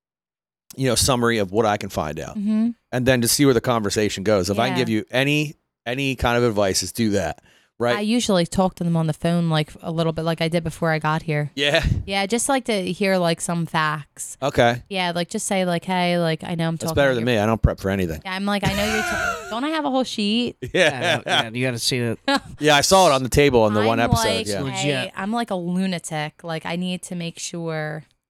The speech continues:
Speaker 2: that I'm prepared."
Speaker 1: So that, so that comes in handy for, like, my episode, uh, last week.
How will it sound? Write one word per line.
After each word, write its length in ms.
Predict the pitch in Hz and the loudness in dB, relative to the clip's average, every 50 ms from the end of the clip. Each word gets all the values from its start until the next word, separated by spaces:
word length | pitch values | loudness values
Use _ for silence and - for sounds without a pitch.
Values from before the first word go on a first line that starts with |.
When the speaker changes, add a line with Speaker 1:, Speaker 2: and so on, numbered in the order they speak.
| _ _ _ _ | _ _ _ _
Speaker 2:
that 200 | 165 165 160 - | -14 -12 -12 -10
I'm 460 | 165 160 156 156 151 151 156 156 160 | -8 -8 -6 -6 -6 -6 -6 -6 -8
prepared." 720 | 156 - - 160 - - - 151 156 160 156 156 165 165 - _ _ - | -8 -8 -10 -12 -14 -18 -16 -14 -12 -12 -12 -12 -14 -16 -18 _ _ 0
Speaker 1:
So 120 | 151 143 | 2 4
that, 280 | 135 143 147 170 - _ _ _ | 6 6 6 4 2 _ _ _
so 160 | - - 151 135 | -2 0 2 4
that 380 | 131 135 139 151 - - 143 - | 6 6 6 4 2 -2 -4 2
comes 240 | - 147 147 135 | 4 4 4 4
in 80 | 135 131 | 4 4
handy 380 | 123 131 139 135 131 117 113 107 | 4 4 4 4 4 2 2 2
for, 400 | - 117 110 107 104 104 101 - | 2 2 4 4 2 2 -2 -2
like, 220 | - 104 101 98 92 | -4 -2 -2 -2 -2
my 100 | 104 107 | -4 -4
episode, 540 | 104 98 90 - - 104 101 98 95 87 - - | -2 -2 -2 0 2 2 2 2 0 -2 -4 -6
uh, 180 | - 98 95 | -4 -4 -2
last 380 | 92 101 113 117 110 104 - - | -2 0 0 0 0 0 -2 -4
week. 240 | 107 98 95 90 | -6 -6 -6 -8